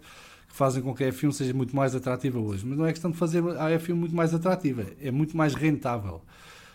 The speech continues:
Porque com os budget caps e o aumento das receitas de publicidade que vêm por causa deste público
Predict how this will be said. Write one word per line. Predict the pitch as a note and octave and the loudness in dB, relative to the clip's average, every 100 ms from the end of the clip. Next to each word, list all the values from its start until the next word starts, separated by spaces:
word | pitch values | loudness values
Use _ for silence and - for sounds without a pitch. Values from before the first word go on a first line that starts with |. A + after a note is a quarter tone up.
| - - | -20 2
Porque | E3 E3 E3 B2 | 6 6 6 0
com | G#2 D#3+ D#3+ | 0 6 6
os | C3+ | 6
budget | A2+ A2 B2 - | 2 0 -2 -4
caps | - G#2 G2 - - - | -4 -4 -6 -14 -20 -6
e | D#3+ | 2
o | C#3+ | 4
aumento | C#3 D3+ C#3+ | 6 6 4
das | C#3 A#2 | 0 -2
receitas | - C3+ A#2+ A2+ | -2 -2 -2 -6
de | |
publicidade | - A#2+ A#2 B2+ A#2 G2+ | -6 -6 -4 -2 -2 -2
que | - | -4
vêm | A2+ C#3 B2+ | 0 0 0
por | G#2 | -4
causa | - A2+ G#2+ | -4 -4 -4
deste | A#2 - | -6 -6
público | A#2+ G2+ | -8 -6